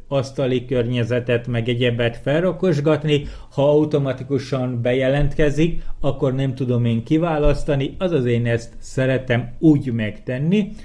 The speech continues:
hogy bizony egyrészt védem a gépemet, másrészt, ha későbbiek folyamán másik asztali környezetet,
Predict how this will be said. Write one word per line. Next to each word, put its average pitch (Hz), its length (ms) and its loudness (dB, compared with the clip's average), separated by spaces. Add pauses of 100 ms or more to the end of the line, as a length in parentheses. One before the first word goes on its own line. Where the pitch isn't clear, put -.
(220)
hogy 214 160 2
bizony 131 400 0 (100)
egyrészt 120 800 -4
védem 143 380 -2
a 214 80 -2
gépemet, 170 680 0
másrészt, 175 600 0
ha 175 160 -8
későbbiek 120 840 0
folyamán 120 460 -2
másik 139 560 -2
asztali 170 440 -2
környezetet, 135 800 0